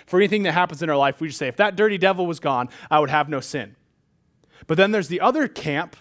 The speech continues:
that, that looks too much at the heart and says, "Man, I, uh, the only thing which is wrong in my world is that my heart is fallen."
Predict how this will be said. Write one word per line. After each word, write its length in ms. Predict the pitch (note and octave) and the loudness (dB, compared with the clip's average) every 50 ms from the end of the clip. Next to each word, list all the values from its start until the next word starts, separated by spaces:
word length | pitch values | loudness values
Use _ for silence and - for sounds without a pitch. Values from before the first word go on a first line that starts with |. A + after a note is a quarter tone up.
| _ _ _ _ _ - | _ _ _ _ _ -4
that, 240 | E3 D#3 C3 C#3 C#3 | -4 -4 -2 0 0
that 160 | E3 D3 D#3 | 0 0 0
looks 300 | E3 E3+ - - - - | -2 -4 -4 -4 -12 -16
too 440 | _ - - - - D4 E4 E4+ F4 | _ -10 -4 4 4 4 6 4 2
much 340 | A#3 D3+ C3 - - - - - | 0 -2 -2 -4 -8 -10 -6 -4
at 160 | D#3+ D3+ - | -4 -4 -2
the 80 | - | -6
heart 420 | B2 A2 - C3+ B2+ B2+ D3 E3 - - - - - | -8 -6 -4 -2 0 0 0 -2 -6 -14 -20 -16 -8
and 160 | - C#3+ D3+ | -6 -6 -6
says, 420 | - - F3+ E3+ D#3 D3 C3+ - - - - - _ _ | -2 0 2 2 2 2 0 -4 -10 -16 -20 -20 _ _
"Man, 340 | - D3+ E3+ F3 D#3+ D3 C3 - - | -4 -2 0 0 0 -2 -4 -4 -2
I, 420 | C3+ D#3 E3 F3 F#3+ G3 G3+ G3 - | 0 2 2 2 2 2 0 0 0
uh, 120 | C#3 C#3+ | -2 -4
the 260 | C#3 C3+ C3+ D#3+ D#3+ - | -4 -4 -6 -10 -8 -4
only 360 | D3+ E3+ F#3 G3+ G#3+ A3 A3 | -4 -2 -2 -2 -2 -2 -4
thing 460 | G3+ - - G3+ G3+ G3+ G3+ G#3 F3 | -4 -2 -2 -2 0 0 -2 -4 -4
which 180 | C#3+ D#3+ D3+ - | -4 -4 -4 -2
is 160 | D#3+ C3+ A#2 | -4 -4 -4
wrong 460 | A#2 A#2+ C#3+ D#3+ E3 E3+ F3 F#3 F#3+ | -6 -2 0 2 2 2 2 0 -2
in 220 | F#3 C#3+ E3 D#3 D#3 | -4 -4 -4 -2 0
my 160 | C#3+ C3+ C3+ | 0 0 0
world 480 | C3 C#3 D3 D#3 E3 E3+ E3+ F3 E3+ E3 | -2 -2 -2 0 0 0 0 -2 -2 -4
is 160 | D3+ C3 B2+ | -6 -4 -4
that 100 | D3+ C#3 | -4 -2
my 140 | C3+ B2 A#2 | -2 -4 -4
heart 400 | A2+ - D#3 D3+ D#3+ D#3 D#3+ D3+ | -4 0 2 2 2 0 -2 -8
is 180 | C3+ A#2+ - | -12 -12 -12
fallen." 760 | - - - - D3 C#3+ D3 D3 C#3+ B2 G#2+ G2 - - E3+ | -16 -12 -4 -2 0 0 0 0 -2 -4 -8 -12 -16 -20 -20